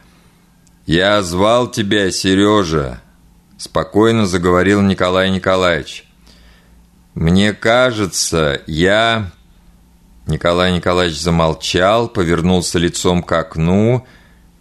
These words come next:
и несколько мгновений глядел в рощу.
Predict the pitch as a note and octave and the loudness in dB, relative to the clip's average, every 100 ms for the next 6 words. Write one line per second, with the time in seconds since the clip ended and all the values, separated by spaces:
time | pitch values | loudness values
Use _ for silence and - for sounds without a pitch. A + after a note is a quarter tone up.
0 | _ - D#2 F#2+ A#2 B2 G#2+ G#2+ G2 G2 | _ -4 0 2 0 -2 0 0 0 0
1 | F#2 F2+ G#2+ B2 A#2 G#2+ G2+ A2+ G#2 G2+ | 0 0 0 0 0 0 0 0 0 2
2 | G#2 F#2 - - D2+ | 2 2 -2 -4 -4